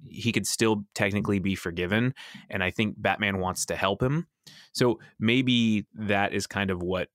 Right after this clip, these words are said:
Phillips was, was pushing with this, 'cause you're right, we all knew, you know,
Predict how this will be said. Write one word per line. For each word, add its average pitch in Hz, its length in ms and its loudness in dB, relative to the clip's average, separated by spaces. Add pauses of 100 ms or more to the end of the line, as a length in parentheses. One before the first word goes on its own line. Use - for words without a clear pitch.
Phillips 92 500 -2
was, 92 300 -6
was 101 220 -2 (340)
pushing 90 480 -2
with 92 200 -2
this, 85 140 -6
'cause 127 140 2
you're 139 140 2
right, 101 200 0
we 104 160 2
all 107 180 2
knew, 98 500 0
you 98 80 -6
know, 92 260 -6